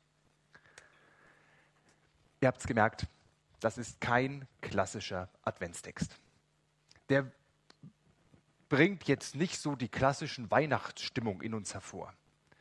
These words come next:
Und trotzdem ist es ein Text, der zu Weihnachten ganz wichtig dazugehört. Wenn wir entdecken wollen, dass es anders ist als gedacht. Wenn wir entdecken wollen,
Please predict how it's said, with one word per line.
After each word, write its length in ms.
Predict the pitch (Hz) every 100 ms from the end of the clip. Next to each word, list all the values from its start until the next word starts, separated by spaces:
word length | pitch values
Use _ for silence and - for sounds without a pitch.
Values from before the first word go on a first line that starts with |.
| _ - _ _
Und 160 | - 120
trotzdem 500 | - - - 170 170
ist 140 | 147
es 220 | 143 131 -
ein 340 | 123 120 117 - -
Text, 580 | 160 170 - - - -
der 100 | 117
zu 220 | - 90
Weihnachten 580 | 110 139 120 - - 107 -
ganz 380 | 127 147 -
wichtig 320 | 123 - - -
dazugehört. 840 | 113 - - 123 104 82 76 - - -
Wenn 220 | - 165 147
wir 140 | -
entdecken 520 | 123 104 143 - 127
wollen, 360 | 95 92 107 123 _ _ _
dass 200 | - 98
es 180 | 107 - _
anders 380 | 123 127 98 -
ist 380 | - - - - _
als 240 | - 95 -
gedacht. 400 | 104 87 - -
Wenn 120 | 113
wir 80 | 110
entdecken 400 | 107 135 127 135
wollen, 300 | 101 107 117